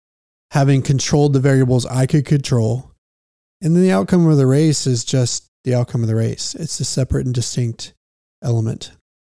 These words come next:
on which I am not measured from my perspective.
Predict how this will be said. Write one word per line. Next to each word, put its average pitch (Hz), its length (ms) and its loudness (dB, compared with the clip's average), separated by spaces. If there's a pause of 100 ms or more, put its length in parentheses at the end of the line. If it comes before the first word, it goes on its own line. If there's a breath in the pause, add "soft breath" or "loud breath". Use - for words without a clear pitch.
(500)
on 131 220 2
which 147 220 2
I 127 160 2
am 120 320 -2 (720)
not 160 300 -2
measured 143 580 -2 (840)
from 127 160 -2
my 117 140 0
perspective. - 680 -8